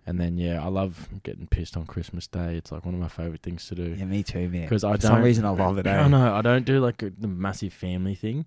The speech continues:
Speaker 2: Yeah.
Speaker 1: So I usually just, like, do a little thing in the morning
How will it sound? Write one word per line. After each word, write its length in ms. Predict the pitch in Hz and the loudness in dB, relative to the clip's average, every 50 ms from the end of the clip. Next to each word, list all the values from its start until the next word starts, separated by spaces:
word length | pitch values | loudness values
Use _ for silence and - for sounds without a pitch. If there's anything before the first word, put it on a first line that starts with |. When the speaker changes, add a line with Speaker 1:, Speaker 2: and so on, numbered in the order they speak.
| - - | -6 -2
Speaker 2:
Yeah. 240 | 104 101 90 71 - _ _ | 0 0 0 -2 -4 _ _
Speaker 1:
So 160 | - - 98 | -8 -4 -2
I 60 | 101 | -2
usually 280 | 104 107 107 101 117 110 | 0 0 0 -2 -2 -2
just, 200 | 101 107 95 - | -2 -2 -2 -2
like, 220 | 107 95 90 - - | -4 -4 -6 -6 -6
do 140 | - 101 101 | -4 -2 -2
a 20 | |
little 240 | 98 101 104 104 101 | 0 0 0 0 0
thing 180 | - 104 104 | -2 -2 -2
in 100 | 104 98 | 0 0
the 80 | 95 92 | 0 0
morning 560 | 92 90 90 95 95 98 95 95 92 92 - | 0 0 0 0 0 -2 -2 -4 -4 -8 -10